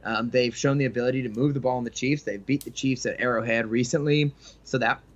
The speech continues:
monkey's off the back a little bit. Um, I think they're in for some trouble, though, and, and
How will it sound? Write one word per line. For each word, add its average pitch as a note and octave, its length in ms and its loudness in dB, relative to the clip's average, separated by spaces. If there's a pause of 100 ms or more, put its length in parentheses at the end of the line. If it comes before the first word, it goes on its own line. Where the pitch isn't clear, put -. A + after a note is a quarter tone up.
(420)
monkey's C3+ 420 2
off A#2+ 160 2
the A#2+ 60 -10
back A#2 300 0
a C#3 40 -2
little B2 220 2
bit. C3+ 280 2 (220)
Um, A2 420 -2 (760)
I A2+ 60 -6
think C3 300 0 (600)
they're C3 380 4
in D3+ 100 -2
for D#3+ 160 0
some E3 220 -2
trouble, E3+ 340 2
though, A#2 300 2
and, A2+ 320 0
and A2 320 -2